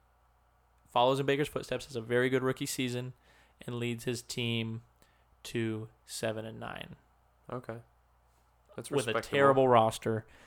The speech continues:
Speaker 1: but he's gonna play well. Not gonna say he's gonna light it up like, like crazy, but maybe not quite as good as Baker. I bet he'll, he'll have quite a bit more rushing yards and rushing touchdowns, and then maybe twenty-two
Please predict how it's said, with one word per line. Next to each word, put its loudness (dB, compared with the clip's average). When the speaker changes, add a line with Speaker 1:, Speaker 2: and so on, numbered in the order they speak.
Speaker 1:
but 0
he's -4
gonna -2
play -2
well. 0
Not 4
gonna -2
say -2
he's 0
gonna 0
light 8
it 6
up 12
like, 6
like 2
crazy, 2
but 0
maybe 2
not -2
quite 6
as -2
good 4
as 2
Baker. 2
I 2
bet -4
he'll, 2
he'll 2
have 2
quite 6
a 8
bit 4
more 6
rushing 6
yards 4
and -2
rushing 4
touchdowns, -4
and -4
then -4
maybe -4
twenty-two 2